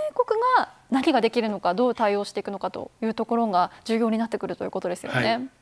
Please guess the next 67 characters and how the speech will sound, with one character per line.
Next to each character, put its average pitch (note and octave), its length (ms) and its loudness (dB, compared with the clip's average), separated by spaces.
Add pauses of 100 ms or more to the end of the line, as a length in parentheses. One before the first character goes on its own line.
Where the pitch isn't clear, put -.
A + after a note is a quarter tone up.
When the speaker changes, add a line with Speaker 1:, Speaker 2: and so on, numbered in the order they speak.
(140)
Speaker 2:
そ - 240 -2
う E3 40 0
で C3+ 60 -2
す - 120 -4
ね。 G#2 180 -8
Speaker 1:
う G#3+ 40 -4
ん。 G#3 400 -4
Speaker 2:
あ C#3 60 4
の、 C#3 180 4
そ-、 - 220 -4
そ G3+ 120 2
こ B3+ 120 0
で、 A3+ 320 2
そ E3 180 -4
の、 C#3 240 -2
遠 F#3 180 -2
回 D#3 140 0
り A2+ 60 -2
に G#2 60 -6
な F#2+ 80 -10
り F#2+ 60 -10
ま A2 100 -10
し - 80 -6
た - 80 -10
が、 E3+ 320 0
Speaker 1:
え A3 260 -6
え。 - 60 -20
Speaker 2:
そ D3+ 200 -8
の D#3 300 0
問 E3+ 220 0
い - 40 -2
に D#3+ 80 -2
対 D3 220 0
し - 140 -4
て D#3 460 0 (160)
の C3+ 100 -4
答 F3 340 -2
え B2+ 40 2
は B2+ 120 0
二 D3+ 220 -2
つ D#3 400 -2
あ C#3 60 2
る A#2 80 -2
と B2+ 100 -4
思 G#2+ 160 -4
い F#2+ 60 -8
ま F#2+ 100 -10
す。 G2 220 -10
Speaker 1:
は A#3+ 160 -6
い。 F#3+ 100 -8
Speaker 2:
一 E4 200 -2
つ - 120 -4
は、 D3+ 260 4
こ D3 120 -6
の C#3+ 60 0
尖 A#3 280 2
閣 C3+ 240 -2
に G#2+ 60 -4
見 G#2+ 120 -4
ら C3 120 0
れ C#3+ 100 2
る G#2+ 160 -4
よ G#2+ 160 -4
う F2+ 100 -12
に、 G#2+ 200 -6
Speaker 1:
う A3+ 80 -8
ん。 - 20 -6